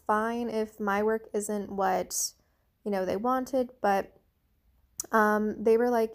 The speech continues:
"This work is, it's not good. Like, the, the lighting is off, the, um, the video elements are fine, but that's not ex-, like, you know, that's not exactly what I wanted. The font is wrong,"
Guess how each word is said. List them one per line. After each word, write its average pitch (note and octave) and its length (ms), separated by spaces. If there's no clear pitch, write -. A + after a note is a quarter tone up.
"This A3+ 260
work G#3+ 180
is, G#3 480
it's A3+ 180
not A3 260
good. G#3 200
Like, G3 320
the, - 400
the A3 100
lighting C#4 340
is C4+ 140
off, C4 520
the, G3 760
um, G#3 560
the G3+ 320
video G#3+ 360
elements A#3+ 440
are - 80
fine, C#4 680
but G3+ 280
that's G#3 200
not G3+ 180
ex-, G3 240
like, - 280
you A3+ 80
know, - 200
that's G#3 140
not G#3+ 120
exactly C4 480
what B3 120
I A#3+ 80
wanted. A#3+ 440
The - 80
font C4 480
is B3 140
wrong," A3+ 640